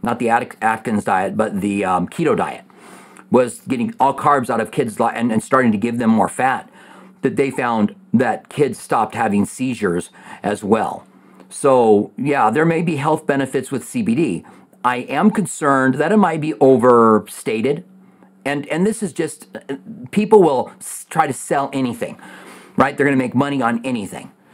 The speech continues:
So they may mark it up. Um, there may be a multi-level marketing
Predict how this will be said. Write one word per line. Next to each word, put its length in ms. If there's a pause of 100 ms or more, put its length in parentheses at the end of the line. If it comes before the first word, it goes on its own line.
(140)
So 680 (100)
they 240
may 480
mark 300
it 100
up. 340 (140)
Um, 600
there 140
may 200
be 340
a 100
multi-level 840
marketing 720